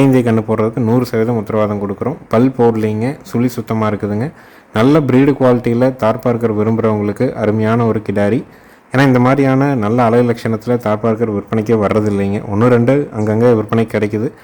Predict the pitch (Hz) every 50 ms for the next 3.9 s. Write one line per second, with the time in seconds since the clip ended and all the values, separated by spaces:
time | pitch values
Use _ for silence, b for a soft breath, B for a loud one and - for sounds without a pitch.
0 | B B B B B - - 120 135 135 147 139 131 120 - - 135 131 131 127
1 | 127 139 135 127 123 127 120 - 113 110 - 113 110 110 117 120 113 113 113 110
2 | - 113 107 110 110 107 107 107 107 110 110 - - - - - - 110 107 104
3 | 107 107 113 113 113 110 107 107 110 107 107 104 104 104 107 107 110 107